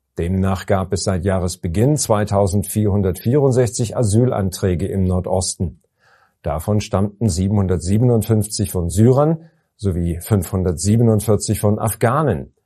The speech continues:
Und fast alle dürfen auch offiziell bleiben. Die Schutzquote liegt bei Afghanen mit achtzig Komma sieben Prozent und Syrern mit siebenundachtzig Komma acht Prozent besonders hoch.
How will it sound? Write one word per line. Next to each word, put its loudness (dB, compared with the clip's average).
Und 0
fast -2
alle 2
dürfen 0
auch 2
offiziell 0
bleiben. 0
Die 2
Schutzquote 0
liegt -2
bei 0
Afghanen 0
mit 0
achtzig -2
Komma -2
sieben -2
Prozent 2
und 4
Syrern 4
mit -4
siebenundachtzig 2
Komma 0
acht -6
Prozent -2
besonders 0
hoch. 2